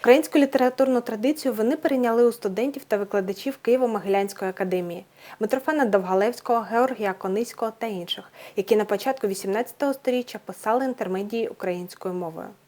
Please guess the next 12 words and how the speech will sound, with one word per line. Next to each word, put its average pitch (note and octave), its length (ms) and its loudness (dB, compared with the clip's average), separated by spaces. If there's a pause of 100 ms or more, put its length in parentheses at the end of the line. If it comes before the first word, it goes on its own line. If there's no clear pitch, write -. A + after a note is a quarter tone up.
(380)
Що C#4+ 180 2
ж D4+ 100 -6
таке D4+ 220 0
інтермедії? G#3+ 720 0 (720)
Читаємо A#3+ 460 -2
довідник. G#3 680 -2 (1000)
Інтермедії — A3 720 2 (200)
це A#3+ 120 8
невеличкий A#3+ 580 6
розважальний A3 540 2
драматичний G3+ 640 -2
твір, G#3+ 340 0